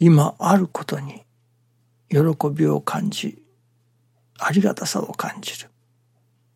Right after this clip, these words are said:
それならば、もうそれ以上のものはいらないわけですから。病気を治したいから我が心になろ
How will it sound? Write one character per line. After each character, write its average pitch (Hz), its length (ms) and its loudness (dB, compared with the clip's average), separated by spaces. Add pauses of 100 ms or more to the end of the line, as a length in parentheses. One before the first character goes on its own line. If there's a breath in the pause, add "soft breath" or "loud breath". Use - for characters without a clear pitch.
そ - 160 0
れ 175 80 2
な 214 160 6
ら 170 100 -4
ば、 139 220 -8 (340 loud breath)
も 156 280 4
う 139 40 -6
そ - 160 -2
れ 170 140 4
以 190 100 4
上 185 260 0
の - 120 0
も - 160 -2
の 73 160 0
は - 140 -2
い 208 60 -8
ら 87 160 0
な 90 140 0
い - 100 -4
わ 175 120 -6
け - 100 -8
で - 140 -12
す - 120 -8
か - 120 -10
ら。 - 160 -10 (2250)
病 135 260 8
気 - 160 -4
を 147 300 4
治 151 300 2
し 190 60 -8
た - 140 -2
い - 80 -4
か - 120 -6
ら 165 220 -4
我 180 120 0
が 185 160 -2
心 - 320 -4
に - 180 -2
な 139 140 -4
ろ - 260 -6